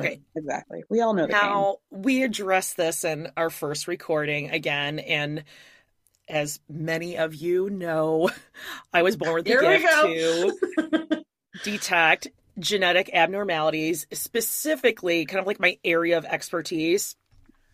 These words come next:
Speaker 1: is the little person gene. And I wanna make it clear, because Kara, you're gorgeous. You said you're five foot. The little
Speaker 2: Yeah.
Speaker 1: person gene has nothing to do with height.
Speaker 2: Right.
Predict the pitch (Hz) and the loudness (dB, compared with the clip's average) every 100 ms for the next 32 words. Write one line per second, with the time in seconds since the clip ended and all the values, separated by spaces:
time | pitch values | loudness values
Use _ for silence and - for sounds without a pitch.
0 | _ _ - 180 170 170 165 156 - _ | _ _ -2 0 2 0 -4 -8 -10 _
1 | - 208 339 339 208 175 - 151 - 156 | -2 2 4 2 2 0 -2 -6 -6 -6
2 | 226 - - - - 220 226 226 339 453 | 0 0 -2 -10 2 6 6 4 0 0
3 | 381 339 - 254 - - 156 143 - 170 | -2 -2 -2 -2 -8 -8 -6 -6 -6 -8
4 | - _ _ 214 214 202 202 - _ _ | -10 _ _ -10 -2 0 0 -6 _ _
5 | - 156 143 151 156 208 - 156 147 160 | -8 -4 -2 -2 -2 -4 -2 -4 -2 -4
6 | 151 - 160 170 - 170 165 156 156 151 | -6 -10 -6 -6 -2 -2 -2 -2 0 2
7 | 156 151 - - 180 160 156 - 147 - | 0 -4 -12 -6 0 0 0 -4 -4 -6
8 | - _ 240 220 240 339 - 269 247 226 | -16 _ 0 4 2 2 0 0 0 0
9 | 175 156 180 151 147 - _ 285 302 185 | -2 -2 -2 -2 -8 -14 _ -4 -2 -4
10 | 160 190 208 156 139 151 147 147 - - | -2 -2 -2 -6 -6 -8 -10 -6 -6 -6
11 | - - _ _ _ 180 151 - | -12 -16 _ _ _ -2 -2 -4